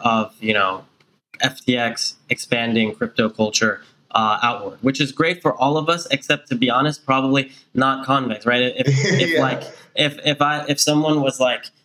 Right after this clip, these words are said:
Speaker 1: dumping F X S tokens, Frax share tokens, right? And,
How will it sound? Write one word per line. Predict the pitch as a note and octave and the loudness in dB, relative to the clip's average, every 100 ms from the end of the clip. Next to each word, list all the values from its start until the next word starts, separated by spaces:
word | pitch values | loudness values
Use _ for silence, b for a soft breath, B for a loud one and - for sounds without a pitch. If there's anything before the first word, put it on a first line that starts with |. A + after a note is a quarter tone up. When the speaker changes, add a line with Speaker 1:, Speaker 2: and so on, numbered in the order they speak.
| _ _ - | _ _ -2
Speaker 1:
dumping | C#3 C#3+ C#3+ C3+ C3 | 0 0 0 0 0
F | C3 - | 0 2
X | B2 - | 0 0
S | C3+ C3+ - | -2 -2 0
tokens, | A#2+ G#2+ A2+ G#2 - | 0 0 -2 -4 -2
Frax | A#2+ A2+ | -2 -2
share | - A#2+ A#2+ | -2 -2 0
tokens, | A2 - G2+ G2+ | -2 -2 -6 -2
right? | G#2+ G#2+ A2 B2 | 0 0 -2 0
And, | A#2 | 0